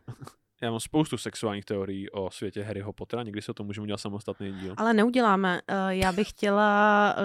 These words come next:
Speaker 2: eh, aby skončila s tím rusákem, jak se změnil v toho žraloka.
Speaker 1: Jenom pro toho žraloka, nebo se ti líbil ten rusák?
Speaker 2: Byl dobrý.
Speaker 1: <laughs> Je to jako
Speaker 2: V té
Speaker 1: od-,
Speaker 2: době ještě mohl být.
Speaker 1: odkaz na, <laughs> na sex.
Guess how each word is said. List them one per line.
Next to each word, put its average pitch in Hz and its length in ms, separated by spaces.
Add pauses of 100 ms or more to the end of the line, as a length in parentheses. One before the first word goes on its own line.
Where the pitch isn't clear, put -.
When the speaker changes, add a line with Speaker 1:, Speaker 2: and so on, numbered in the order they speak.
(260)
Speaker 2:
eh, - 40
aby 202 140
skončila 214 400
s 208 60
tím 226 140
rusákem, 214 500
jak 185 160
se 190 160
změnil 190 340
v - 80
toho 190 160
žraloka. 175 560 (1160)
Speaker 1:
Jenom 127 200
pro 127 100
toho 131 140
žraloka, 123 320
nebo 131 200
se 117 100
ti 117 60
líbil 110 200
ten 104 120
rusák? 98 340 (100)
Speaker 2:
Byl 208 160
dobrý. 214 220 (1120)
Speaker 1:
<laughs> - 360
Je 180 80
to 151 120
jako - 180
Speaker 2:
V - 20
té 240 40
Speaker 1:
od-, 214 60
Speaker 2:
době 226 220
ještě 220 200
mohl 226 260
být. 196 220
Speaker 1:
odkaz - 340
na, 147 80 (180)
<laughs> - 120
na 190 160
sex. 147 280